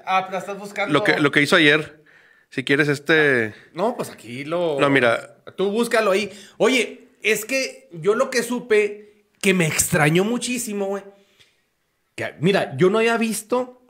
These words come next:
Speaker 1: la neta, ¿eh? Un arranque de campaña presidencial.
Speaker 2: Sí.
Speaker 1: Un arranque de campaña presidencial en donde tú como alcalde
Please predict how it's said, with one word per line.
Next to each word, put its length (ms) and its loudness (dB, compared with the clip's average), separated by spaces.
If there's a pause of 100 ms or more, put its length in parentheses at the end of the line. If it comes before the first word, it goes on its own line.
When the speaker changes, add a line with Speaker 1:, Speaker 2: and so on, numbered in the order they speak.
(120)
Speaker 1:
la 200 0
neta, 340 0
¿eh? 180 -6 (680)
Un 200 2
arranque 600 0
de 60 -14
campaña 680 -2
presidencial. 880 -4 (160)
Speaker 2:
Sí. 260 -2 (140)
Speaker 1:
Un 220 0
arranque 500 0
de 80 -2
campaña 540 -6
presidencial 880 -4 (600)
en 240 -4
donde 260 0
tú 220 -2
como 220 2
alcalde 680 0